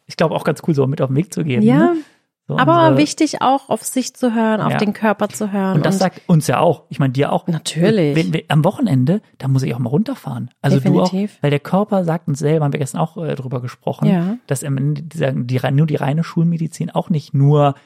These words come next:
Speaker 1: das Wahre ist, sondern es ist irgendwo so ein Mix aus allem und ganz
Speaker 2: Ja.
Speaker 1: viel auch unser Geist, unsere Seele. Ähm, ja, wir waren im Januar in Ayurveda oder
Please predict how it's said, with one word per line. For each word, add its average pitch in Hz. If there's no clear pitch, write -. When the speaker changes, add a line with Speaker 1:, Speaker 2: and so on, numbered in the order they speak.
Speaker 1:
das 139
Wahre 139
ist, 165
sondern 147
es 156
ist 185
irgendwo 170
so 156
ein 156
Mix 170
aus 156
allem 185
und 147
ganz 160
Speaker 2:
Ja. 214
Speaker 1:
viel 170
auch -
unser 139
Geist, 156
unsere 143
Seele. 160
Ähm, 135
ja, 156
wir 131
waren 123
im 123
Januar 123
in 123
Ayurveda 170
oder 156